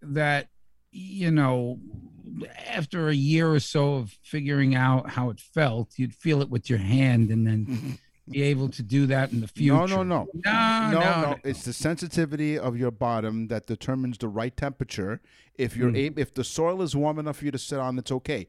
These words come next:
Speaker 2: Now, for the s-, for the sanity of your neighbors, it is not recommended as a common practice.
Speaker 1: Mm-hmm.
Speaker 2: By the way, most seed soil temperature should be between fifteen and twenty degrees Celsius or sixty to seventy degrees Fahrenheit,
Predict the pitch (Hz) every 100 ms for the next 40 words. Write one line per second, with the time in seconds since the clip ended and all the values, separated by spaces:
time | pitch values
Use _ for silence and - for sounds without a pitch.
0 | _ - - 151 - - _ - 143 143
1 | - - - - - 135 120 - 202 208
2 | 135 90 87 _ _ - 127 117 127 123
3 | 127 156 175 98 - - - _ _ _
4 | _ _ _ _ _ _ _ _ - 127
5 | 123 113 143 170 214 - - 123 113 110
6 | 110 107 104 - 98 101 95 107 95 -
7 | 170 - - _ _ _ _ _ _ 95
8 | 85 107 185 170 131 135 175 208 - 185
9 | - 160 143 143 127 123 123 - 127 117
10 | _ - 120 - 127 113 143 - 127 107
11 | - 120 107 98 104 - 104 101 123 123
12 | - 85 - 104 - 95 90 104 92 87
13 | 85 90 85 - 104 95 85 78